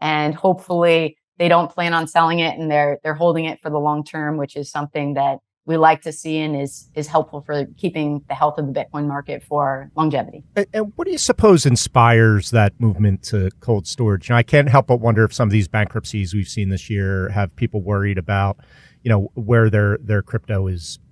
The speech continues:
Speaker 2: held. I, i-, is that part of it, do you think?
Speaker 1: Yes, actually.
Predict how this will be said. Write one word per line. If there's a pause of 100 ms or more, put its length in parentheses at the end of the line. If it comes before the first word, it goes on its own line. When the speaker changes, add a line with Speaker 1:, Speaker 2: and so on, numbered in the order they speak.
Speaker 2:
held.
I,
i-,
is
that
part
of
it,
do
you
think? (600)
Speaker 1:
Yes,
actually.